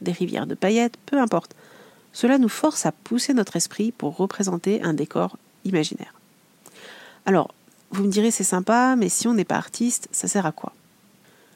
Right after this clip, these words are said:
Eh bien, faire travailler son imagination à réfléchir au possible, ça peut vous aider à réfléchir hors du cadre,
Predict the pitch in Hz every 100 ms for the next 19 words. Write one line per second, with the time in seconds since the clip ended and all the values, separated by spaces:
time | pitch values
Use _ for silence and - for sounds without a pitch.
0 | _ _ _ - 220 277 285 - 240 -
1 | - 247 247 277 196 185 165 175 160 165
2 | - 277 285 - 156 185 - 175 - 160
3 | - - 151 - - 254 202 _ _ _
4 | - - - - - - 254 269 226 214
5 | 208 262 175 175 190 185 247 233 - 202
6 | 185 185 - - -